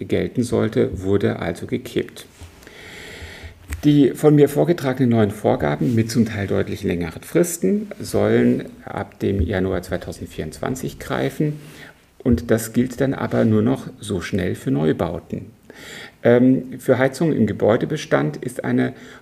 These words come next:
Kopplung mit dem geplanten Gesetz für die kommunale Wärmeplanung vereinbart. Das heißt, Kommunen sollen eine Wärmeversorgung planen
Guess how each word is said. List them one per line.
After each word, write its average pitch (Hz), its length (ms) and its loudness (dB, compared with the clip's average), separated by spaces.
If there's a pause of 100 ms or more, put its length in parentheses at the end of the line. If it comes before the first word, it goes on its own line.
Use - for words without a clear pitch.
Kopplung 143 560 0
mit 127 100 0
dem 123 140 2
geplanten 117 480 0
Gesetz 117 320 -2
für 117 280 -2
die 117 200 -2 (100)
kommunale 127 580 2
Wärmeplanung 104 640 0
vereinbart. - 640 -8 (240)
Das - 160 -10
heißt, 135 280 -2
Kommunen 139 760 0 (480)
sollen 113 400 4
eine 117 440 2 (360)
Wärmeversorgung 92 1000 0 (120)
planen 101 840 0